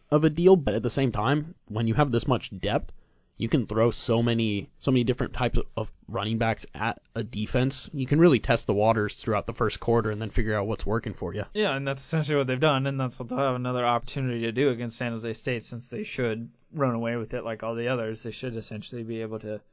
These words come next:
Speaker 2: without any, doing any harm, be able just to rotate guys in and out. And, I mean, to me, if Darian Felix doesn't get any touches again, then we can officially cut him out of this unit in terms of what, what we're gonna see this year. But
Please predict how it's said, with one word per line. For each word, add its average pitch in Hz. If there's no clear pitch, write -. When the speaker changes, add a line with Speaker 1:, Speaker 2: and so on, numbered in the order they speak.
Speaker 2:
without 113
any, 110
doing 127
any 113
harm, 113
be 110
able 113
just 113
to 110
rotate 110
guys 110
in 107
and 110
out. 117
And, 110
I 127
mean, 123
to 156
me, 151
if 131
Darian 120
Felix 120
doesn't 127
get 120
any 110
touches 110
again, 110
then 110
we 110
can 120
officially 110
cut 104
him 113
out 110
of 101
this 110
unit 113
in 113
terms 110
of 107
what, 110
what 117
we're 110
gonna 107
see 117
this 110
year. 107
But 104